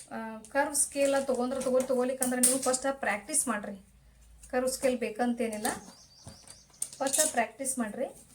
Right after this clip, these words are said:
ಪ್ರಾಕ್ಟೀಸ್ ಮಾಡಿ ಮಾಡಿ ನಿಮ್ಗೆ ಆಮೇಲೆ ನಾವು ಇಲ್ಲ ಪರ್ಫೆಕ್ಟ್ ಆಗಿ ಒಂದ್ ಒಳಗೆ ಈ ಥರ ನೀವು,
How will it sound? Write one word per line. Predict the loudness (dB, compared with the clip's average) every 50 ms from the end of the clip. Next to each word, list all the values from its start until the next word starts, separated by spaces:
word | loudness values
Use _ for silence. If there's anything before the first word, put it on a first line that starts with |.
| _ _ _ -20 _ _ -16 -12 -8 -4 -4 -4 -4 -4 -8 -10 -16 _ _ -14 -12
ಪ್ರಾಕ್ಟೀಸ್ | -4 -2 0 -2 0 -2 -6 -4 -2
ಮಾಡಿ | 0 0 0 0 -2
ಮಾಡಿ | -2 -4 -4 -4
ನಿಮ್ಗೆ | -4 -4 -4 -4 -2 -2 -2 0 0 0 -2 -4 -6 -8 -16 -18 -10 -6
ಆಮೇಲೆ | -2 0 2 2 2
ನಾವು | 2 0 0
ಇಲ್ಲ | 0 -2 -2 -2
ಪರ್ಫೆಕ್ಟ್ | -2 -2 -4 -4 -4 -4 -4 -2 -2
ಆಗಿ | -2 -2 0
ಒಂದ್ | 0 2 2 2
ಒಳಗೆ | 2 2 0 0 0 -2
ಈ | -6 -4
ಥರ | -4 -4
ನೀವು, | -2 -2 -4 -2 0 0